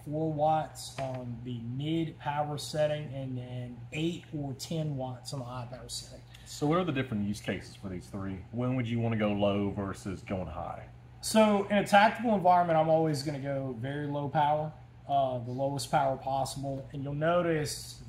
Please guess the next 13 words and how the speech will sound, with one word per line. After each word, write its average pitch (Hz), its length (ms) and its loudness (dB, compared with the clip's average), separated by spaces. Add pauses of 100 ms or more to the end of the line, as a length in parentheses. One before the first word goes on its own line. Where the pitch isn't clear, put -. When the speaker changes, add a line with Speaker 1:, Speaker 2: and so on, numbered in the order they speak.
Speaker 1:
this 147 560 -4 (340)
antenna 139 760 -4 (200)
on 131 300 -2
here, 123 480 -4
this, 117 260 -10
uh, 123 320 -6 (220)
stubby 160 720 -2 (200)
rubber 139 380 -2
antenna, 131 640 -4 (560)
because 151 260 0
I'm 151 120 -2
creating 151 480 -2
loss. 131 560 0